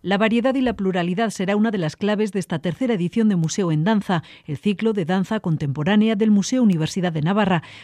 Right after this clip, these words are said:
Gauekoak de Kukai Danza será el primer espectáculo del ciclo, una obra que completa la trilogía A Puerta Cerrada, realizada en colaboración con el museo. Tras los dos audiovisuales creados durante el confinamiento,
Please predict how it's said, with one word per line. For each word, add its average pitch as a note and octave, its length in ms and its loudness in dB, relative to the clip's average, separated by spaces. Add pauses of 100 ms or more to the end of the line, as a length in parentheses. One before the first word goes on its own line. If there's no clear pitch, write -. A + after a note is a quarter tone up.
Gauekoak F3+ 500 2
de D#3+ 200 -2
Kukai D#3+ 300 -2
Danza F#3 380 0
será E3 260 -2
el F3 100 -2
primer E3+ 300 2
espectáculo D#3+ 600 -2
del C#3+ 160 -4
ciclo, F#3 380 0 (280)
una A#3+ 240 6
obra A#3+ 220 0
que G3+ 100 -4
completa A3 540 0
la F#3+ 100 0
trilogía D#3+ 640 0
A F#3 80 -2
Puerta F#3 320 -2
Cerrada, F#3 400 0
realizada D#3 560 -2
en G#3 80 2
colaboración D#3 560 -2
con C#3 140 -2
el C#3+ 80 2
museo. F3+ 400 2 (320)
Tras D#3+ 180 -2
los D#3 180 -2
dos F3 200 -2
audiovisuales E3 720 0
creados D#3+ 420 -4
durante D3 320 -4
el C#3+ 80 -6
confinamiento, F#3 720 2